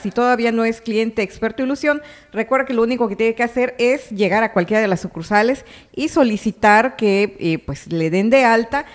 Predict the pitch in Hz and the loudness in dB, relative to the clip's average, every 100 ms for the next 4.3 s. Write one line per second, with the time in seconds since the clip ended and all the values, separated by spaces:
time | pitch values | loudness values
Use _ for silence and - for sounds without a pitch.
0 | - - 220 226 226 247 269 254 233 233 | -16 0 2 4 4 2 2 0 0 0
1 | 240 240 240 220 240 240 214 190 190 226 | 4 6 6 4 -2 -2 -4 -4 -4 -2
2 | 233 240 202 214 214 226 196 180 226 254 | -2 -4 -4 -4 2 2 2 0 -2 -4
3 | 240 190 175 190 226 247 247 262 262 285 | -4 -2 0 -2 -2 -2 0 -2 -2 0
4 | 233 156 | 0 -2